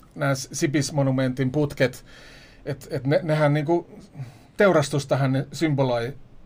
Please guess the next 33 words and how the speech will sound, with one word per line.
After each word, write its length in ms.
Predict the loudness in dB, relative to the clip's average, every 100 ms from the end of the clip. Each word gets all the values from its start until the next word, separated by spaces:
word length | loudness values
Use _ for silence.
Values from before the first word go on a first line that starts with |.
| -20 -20 -20 -18 -18 -20 -20 -12 2
auki, 280 | 2 4
auki 260 | 2 2 2
niinku 260 | 0 0 -4
tota 260 | -2 0
revityt 420 | 2 2 2 -4 -4
putket. 520 | -6 -4 -10 -12 -18 -20 -10
Jos 100 | -6
katsotte 300 | -2 -2 0
tarkemmin 420 | 2 0 0 -4 -4
siellä, 300 | -4 -4 -8 -12 -20 -18 -18 -12 2
niin 140 | 4
se 100 | 4
kallio, 600 | 6 6 8 8 8 6 0 -18 -20 -20 -18 -14 -8
se 140 | 4 6
on, 100 | 6
se 120 | 4
on 100 | 6
halkastu, 760 | 4 4 4 2 4 4 4 0 -14 -12 -12 -2
tota, 260 | 0 2 2
puolet 340 | 4 4 4
siitä 200 | 2 0
on 80 | 4
tuhottu 580 | 4 4 0 0 -4 -4
ja 80 | -8
puolet 320 | 0 2 4
jätetty. 580 | 4 2 2 0 -2 -2 -4 -20 -20 -12 -6
Ja, 80 | -6 -8 -8
ja 80 | 0
se 100 | 2
on 80 | 6
vanha 240 | 6 4
suomalainen 380 | 2 0 2 2
rituaalipaikka 760 | 2 0 -2 -2 -6 -4 -6